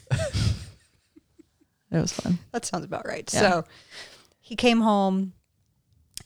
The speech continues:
Speaker 3: and I remember our instructions were we had to, every night before bed, we had to do mad, sad, glad. So we had to sit down and be like, "What made you mad today? What made you sad today?"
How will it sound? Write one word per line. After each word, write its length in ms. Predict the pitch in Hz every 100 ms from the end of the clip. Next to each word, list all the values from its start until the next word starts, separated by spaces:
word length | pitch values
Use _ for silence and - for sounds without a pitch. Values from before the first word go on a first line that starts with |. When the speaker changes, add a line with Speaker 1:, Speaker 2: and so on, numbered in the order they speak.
| -
Speaker 3:
and 520 | 170 156 147 147 147 _ _ _ _ _ -
I 60 |
remember 320 | 180 175 165
our 260 | 160 160 156
instructions 640 | 160 165 - 165 - 160
were 160 | 156 156
we 120 | 151
had 240 | 156 160 160
to, 180 | 165 160 -
every 260 | 180 170 185
night 200 | 175 -
before 240 | 156 175
bed, 260 | 165 180 170
we 120 | 170
had 160 | 160
to 60 | 160
do 160 | 156 156
mad, 420 | 160 156 160 160
sad, 300 | - 156 165
glad. 420 | - 139 - 220 - _ _ _ _ _
So 160 | - 185
we 120 | 180
had 120 | 170
to 60 | 170
sit 240 | - 185
down 240 | 180 165
and 80 | 165
be 80 | 151
like, 140 | 151 -
"What 220 | 160 -
made 260 | 151 151 208
you 60 |
mad 260 | 202 262 262
today? 460 | - - - - 151 _
What 200 | - 147
made 220 | - 165 175
you 80 | 202
sad 340 | - - -
today?" 440 | - - - 160